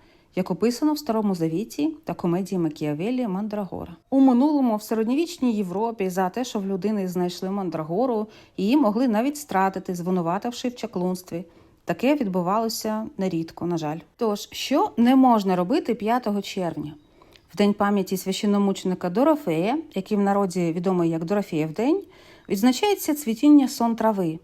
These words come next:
першої в цьому році, відомої також як простріл. За традиціями, ця рослина вважається оберегом від злих сил. Щоб зібрати сон траву правильно, існує обряд. Її слід опустити у воду опівночі,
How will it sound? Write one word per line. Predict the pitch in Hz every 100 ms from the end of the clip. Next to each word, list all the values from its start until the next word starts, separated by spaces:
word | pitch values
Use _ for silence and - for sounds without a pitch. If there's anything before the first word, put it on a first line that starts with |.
| _
першої | 175 180 208 190
в | 175
цьому | 185 175
році, | 160 156 156 - 160 _ -
відомої | 180 175 294 339
також | 240 185 269 254
як | 196 -
простріл. | 196 - 185 180 190 - _ - - - -
За | 175 202
традиціями, | 240 240 285 294 240 226 220
ця | - 208
рослина | 202 285 453 302
вважається | 208 269 285 -
оберегом | 226 226 247 175 170 165
від | 165
злих | 202 233 233
сил. | - 170 170 - _ - -
Щоб | - 233
зібрати | 233 277 196 170 185
сон | - 180
траву | 180 180 175
правильно, | 220 175 190 226 247
існує | 233 370 381
обряд. | 196 165 165 - - _ _ -
Її | 202
слід | 208 - 220 -
опустити | 208 202 - 233 214
у |
воду | 185 190 175 -
опівночі, | 320 220 185 202 - 294